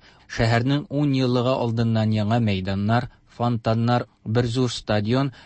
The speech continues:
һәм сәламәтләнү үзәге ачылды. Ә Назарбаев сәясәтенә каршы булганнар һәм гади ил ватандашлары исә акчаны жәлләмичә,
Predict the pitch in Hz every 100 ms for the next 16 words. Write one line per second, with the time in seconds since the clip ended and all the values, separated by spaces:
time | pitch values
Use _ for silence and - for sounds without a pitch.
0 | - 139 156 - - 127 113 - 110 110
1 | 110 110 117 113 107 98 - 98 95 95
2 | - - 113 107 92 113 113 117 139 143
3 | 135 139 131 127 123 139 139 143 139 139
4 | 127 110 101 101 101 101 107 - 113 107
5 | 107 101 110 120 135 135 117 110 104 -
6 | 110 127 139 117 107 110 104 127 131 127
7 | 113 110 110 135 131 - 113